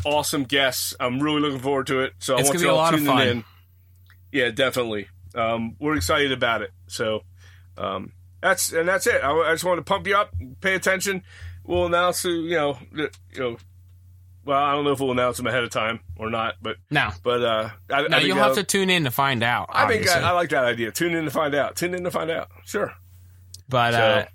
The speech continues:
Speaker 2: but
Speaker 1: that's
Speaker 2: no,
Speaker 1: it,
Speaker 2: it'll
Speaker 1: man.
Speaker 2: be good. It'll be a lot of fun. Uh, the next few Fridays in a row, you're gonna experience, uh,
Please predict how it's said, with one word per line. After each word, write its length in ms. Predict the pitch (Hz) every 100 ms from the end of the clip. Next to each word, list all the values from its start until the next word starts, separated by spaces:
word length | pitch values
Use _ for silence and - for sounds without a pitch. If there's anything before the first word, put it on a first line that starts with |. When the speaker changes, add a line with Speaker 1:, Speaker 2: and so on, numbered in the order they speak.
| - -
Speaker 2:
but 140 | 170
Speaker 1:
that's 100 | 208 208
Speaker 2:
no, 60 |
Speaker 1:
it, 80 | 277
Speaker 2:
it'll 140 | 196
Speaker 1:
man. 140 | 170 202
Speaker 2:
be 60 |
good. 220 | 202 190 156
It'll 140 | 180
be 80 | 185
a 80 | 185
lot 160 | 180
of 80 | 175
fun. 400 | - 175 170 165 _ _ _ -
Uh, 180 | 139 139
the 100 | 147
next 300 | 170 - -
few 240 | 185 185
Fridays 460 | 165 175 170 170 156
in 80 | 151
a 40 |
row, 260 | 143 143 143
you're 180 | 131 131
gonna 260 | 127 117 - - - -
experience, 640 | 127 - 139 127 120 113
uh, 280 | 117 110